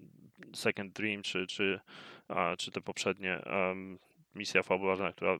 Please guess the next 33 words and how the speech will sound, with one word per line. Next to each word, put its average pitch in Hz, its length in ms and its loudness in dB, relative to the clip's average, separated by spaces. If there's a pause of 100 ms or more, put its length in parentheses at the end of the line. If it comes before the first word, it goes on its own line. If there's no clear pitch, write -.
(120)
wywróciła 98 440 0
tą 98 140 -6
grę 98 140 -2
do 98 120 -2
góry 98 180 0
nogami. 92 360 2 (480)
Nie 110 60 2
wiem, 104 80 0
może 107 200 2
zmienię 117 300 2
swoje 110 240 4
podejście, 104 560 6
jak, 95 400 8
jak 101 220 4
dokończę, 107 720 4
ale 101 200 2
męczę 123 320 2
się 110 160 0
póki 107 260 -6
co 101 180 -4
z 95 80 -10
nim 98 220 -8
przeokrutnie, 107 640 0
dlatego 104 340 2
właśnie, 101 300 0
że, 107 200 4 (480)
no, 120 140 -2 (200)
z-, 113 240 2 (480)
po-, 107 120 -10 (120)
wracając 117 460 2
nawet 110 160 4
do 104 120 2
to 101 260 0